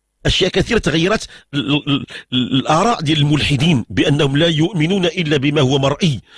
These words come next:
ومسموع. الآن كان كيآمنوا بأن كورونا لا يرى بالعين المجردة، هو موجود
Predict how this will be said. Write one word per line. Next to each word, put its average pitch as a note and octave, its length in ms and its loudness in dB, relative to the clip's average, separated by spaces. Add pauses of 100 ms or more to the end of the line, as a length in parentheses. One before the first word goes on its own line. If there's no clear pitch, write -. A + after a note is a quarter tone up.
(140)
ومسموع. D3 640 2 (720)
الآن F3+ 260 0
كان F3 240 -2
كيآمنوا E3 460 0
بأن D3 320 0
كورونا D3 260 0
لا C#3+ 100 2
يرى C#3+ 200 2
بالعين C3 320 2
المجردة، C3 460 2
هو C#3 120 2
موجود D#3 400 2